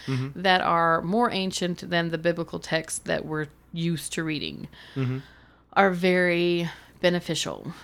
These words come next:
Speaker 2: It's very helpful, especially because so many of the characters, if you've been raised in the church, will be familiar. Um, maybe not,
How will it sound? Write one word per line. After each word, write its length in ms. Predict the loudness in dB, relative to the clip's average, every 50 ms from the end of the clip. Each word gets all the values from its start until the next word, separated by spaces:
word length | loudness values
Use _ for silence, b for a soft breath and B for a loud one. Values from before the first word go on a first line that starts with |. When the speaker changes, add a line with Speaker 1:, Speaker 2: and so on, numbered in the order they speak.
| B -12
Speaker 2:
It's 160 | -12 -10 -8 -6
very 220 | -4 -4 -4 -4
helpful, 520 | 0 0 0 0 0 -2 -4 -4 -2 -2
especially 600 | -2 -4 -6 0 2 2 2 2 2 0 -2 0
because 460 | 0 0 -2 -2 -2 -2 -2 -2 -4 -6
so 220 | -4 -2 -2 0
many 280 | 0 0 0 0 0 0
of 100 | -2 -4
the 60 | -6
characters, 800 | -6 -2 0 2 2 2 0 -2 -2 -4 -4 -4 -6 -10 -18 -20 _ _ _ 2
if 260 | 2 2 2 0 -2
you've 220 | -4 -4 -4 -2
been 160 | -2 -2 -2 0
raised 340 | 0 0 -2 -2 -4 -4
in 80 | -4 -4
the 80 | -4 -4
church, 480 | -4 -4 -2 -2 -2 -4 -6 -10 -8
will 240 | -4 -2 0 0 0
be 340 | -2 -4 -4 -4 -4 -4 -6
familiar. 920 | -6 -6 -4 -2 0 0 0 0 0 0 0 -2 -2 -2 -2 -4 -4 -6 B B B -12 _
Um, 560 | -2 0 0 0 0 -2 -6 -10 -12 -14 -14 -16 -16 -20 -10 -2
maybe 260 | 2 2 4 4 4 2
not, 300 | 2 0 0 -2 -8